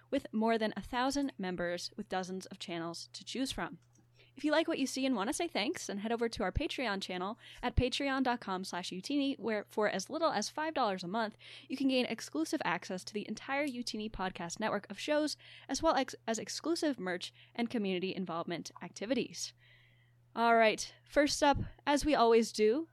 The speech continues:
it's our weekly pull list. Jacob, we've got some really awesome stuff out this week. Tell the people about it.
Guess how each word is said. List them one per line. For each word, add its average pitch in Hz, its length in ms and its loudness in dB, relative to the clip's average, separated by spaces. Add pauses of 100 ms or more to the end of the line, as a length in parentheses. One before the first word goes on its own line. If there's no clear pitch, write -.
(340)
it's 285 140 -2
our 294 100 8
weekly 247 320 2
pull 262 220 6
list. 262 400 0 (380)
Jacob, 277 280 6
we've 233 80 0
got 254 140 4
some 247 140 -2
really 247 260 6
awesome 240 240 2
stuff 269 280 0
out 254 120 0
this - 180 -4
week. 214 300 -4 (100)
Tell 262 140 0
the 262 80 4
people 262 240 2
about 254 260 2
it. 185 140 -2